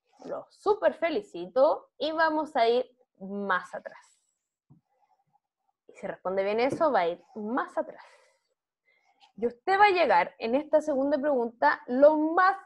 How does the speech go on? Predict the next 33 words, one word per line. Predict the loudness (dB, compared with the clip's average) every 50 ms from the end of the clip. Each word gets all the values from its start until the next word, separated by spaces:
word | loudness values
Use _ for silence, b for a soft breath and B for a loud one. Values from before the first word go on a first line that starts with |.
| _ _
atrás | 0 0 0 0 2 2 2 2 0 -4 -14 _ _ -6
que | -6 -4
pueda. | 0 0 0 0 0 -4 -8 -12 _ _ _ _
Si | _ _ -6 0 2 2 2
son, | 2 2 2 2 2 0 -4 _ _ _ 0
u-, | 2 2 2 2
es | -2 -6 -6 -4
una | -2 0 2 2 2 0
semana | -2 -2 -2 -2 -2
atrás, | 0 0 0 0 -2 -4 -12 _
¿se | _ -2 0
acuerda | 0 0 0 0 0
lo | 0 0
que | -2 -2 -4
comió | -4 -4 -2 -2 -2 -2
el | -2 -4
lunes | -4 -4 -6 -6 -6
pasado? | -8 -10 -8 -4 -2 -2 -2 -2 -4 -6 _ _ _ _ _ _ _ _ _ _ _ _ _ _ _ _ _ _ _ _ _ _ _ _ _
¿Se | _ 0
acuerda | 0 2 2 2 0 0 2 2 2 4
lo | 4 2 2
que | 0 0 0
comió | 0 0 0 0 0 0
el | 0
lunes | -2 -2 -2 -4 -8 -8 _
antes | -8 -6 -4 -6 -4
pasado? | -2 -4 -2 2 4 4 4 4 2 0 -6 -14 _ _ _ _ _ _ _ _ _ _ _ _ _ _ _ _ _ _ _ _ _ _ _ -12
Hasta, | -12 -6 0 2 2 2 2 0 -4 -18 _ _ _ _ _ _ _ _ _ 2
hágase | 2 2 4 2 0 0 0 0 2 0
ese | 0 0 0 0 0
desafío. | 0 -2 -4 -6 -6 -6 -6 -8 -8 -8 -8 _
¿Hasta | -8 -8 -8 -6 _ 0 0 0
dónde | -2 -2 2 4 4 4 4 4 2 0 0 0 2 4 4 4